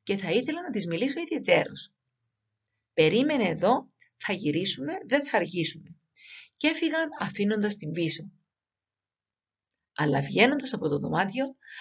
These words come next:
άνοιξε το ραδιόφωνο που ήταν πάνω στο γραφείο του. Και όταν βγήκαν, είπε στη μητέρα της: "Απλά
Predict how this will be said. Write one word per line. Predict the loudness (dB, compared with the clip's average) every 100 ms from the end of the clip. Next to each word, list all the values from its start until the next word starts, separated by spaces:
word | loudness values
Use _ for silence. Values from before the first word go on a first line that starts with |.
| -16 6
άνοιξε | 8 8 2 -4 -4
το | -4
ραδιόφωνο | -4 -2 -2 -2 -8 -10
που | -10
ήταν | -10 -4
πάνω | -4 -4
στο | -4 -6
γραφείο | -6 -10 -12 -12
του. | -14 -20 _ _ _ _ -20 _
Και | -2
όταν | 0 -4
βγήκαν, | -6 -6 -4 -2 -4 -8 _
είπε | -12 -8
στη | -8 -10
μητέρα | -12 -6 -6 -6 -14
της: | -20 -20 _ _ _ _ _ _
"Απλά | -8 -6 -2 2 4 2 -2